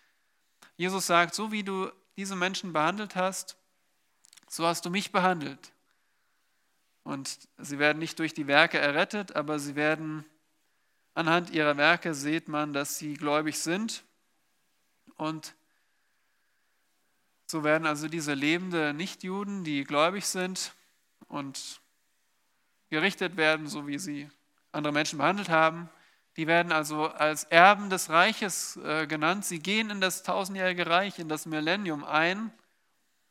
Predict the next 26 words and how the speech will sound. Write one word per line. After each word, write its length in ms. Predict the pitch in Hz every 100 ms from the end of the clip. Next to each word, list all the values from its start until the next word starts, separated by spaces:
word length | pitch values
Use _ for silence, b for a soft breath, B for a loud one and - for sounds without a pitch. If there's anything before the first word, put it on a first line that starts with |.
| _ _ _ _ _ _ _ _ _ _ B B B -
Wichtig 280 | 180 202 170
ist 180 | 156
dabei, 340 | 156 160 160 156
wir 260 | 151 151
lesen 340 | 147 160 170 160
nicht 260 | 208 -
davon, 560 | 160 151 - 151 180 220 - _ _ _ _ _ _ _ _ _
dass 180 | - 143
es 140 | 160 156
eine 240 | 156 151
Verherrlichung 680 | - 147 156 170 151 143 127
gibt. 300 | - - -
Also 380 | 147 139 139 131
sie 260 | 135 135
haben 320 | 135 139 143
keine 360 | 139 147 151 156
verherrlichten 720 | - 131 131 143 147 - 147
Leiber. 640 | 135 139 170 156 147 160 202 _ _ _ _ _ _ b b b b b _ _
Es 140 | -
wird 160 | 165 165
jetzt 180 | 160 -
hier 140 | 156
nicht 180 | 151 -
ausdrücklich 640 | 156 170 - 160 156 139
gesagt, 540 | 151 139 151 180 156
aber 500 | - 147 143 143 143